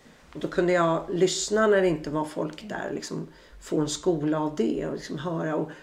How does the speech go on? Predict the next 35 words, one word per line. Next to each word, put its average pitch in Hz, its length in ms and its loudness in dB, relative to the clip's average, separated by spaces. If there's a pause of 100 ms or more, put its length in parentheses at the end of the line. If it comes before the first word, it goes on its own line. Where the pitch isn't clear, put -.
få - 120 -4
höra 165 200 2
tips - 540 -8
och 151 60 -6
folk, 165 460 -6
eh, 190 140 -8 (300)
med 160 420 -2
typ 160 320 -4
någon 160 240 0
som 165 160 -2
gillade 160 300 0
techno, - 640 -8
så - 140 -14
bara - 180 -8
höra, 156 220 -6
"Ja, 165 240 -4
vad, 170 200 -4
vad 180 140 -2
är 185 60 0
det 180 80 -2
som 180 160 -8
är 180 60 -4
bra 175 220 -4
med 175 120 -4
det 170 40 -6
här 185 320 -8
då? - 180 -10 (300)
Vad 175 80 2
är 175 40 2
det - 0 -
för - 80 -8
skillnad 170 260 2
på 175 60 0
den 165 160 0
här 185 440 0